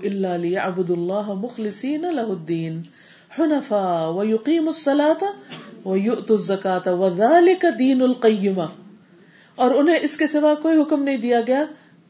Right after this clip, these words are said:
اور انہیں اس کے سوا حکم نہیں دیا گیا، نہیں، یہ حکم بہت اہم حکم ہے، تاکید کے لیے حصر آیا کہ وہ اللہ کی عبادت کرے اس حال میں کہ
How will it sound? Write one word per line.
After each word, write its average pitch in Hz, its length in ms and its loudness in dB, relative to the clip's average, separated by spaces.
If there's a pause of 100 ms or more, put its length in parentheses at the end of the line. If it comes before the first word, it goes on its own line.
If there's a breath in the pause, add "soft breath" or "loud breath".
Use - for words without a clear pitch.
(460)
اور 240 120 2
انہیں 269 220 2
اس 285 100 -2
کے 294 100 0
سوا 277 300 0
حکم 277 180 -2
نہیں 294 140 0
دیا 269 160 -2
گیا، 269 120 -2
نہیں، 320 140 -4
یہ 262 280 -2 (120)
حکم 277 360 -2
بہت 254 280 -2
اہم 240 300 -2
حکم 202 240 -6
ہے، 196 40 -6
تاکید 202 440 -6
کے 185 120 -8
لیے 175 160 -6 (360 loud breath)
حصر 185 200 -4
آیا 156 200 -4 (680 soft breath)
کہ 269 80 0
وہ 277 100 6
اللہ 302 300 4
کی 277 80 0
عبادت 214 440 2
کرے 185 240 -4
اس 226 220 -4
حال 233 240 4
میں 285 200 -2
کہ 240 120 -10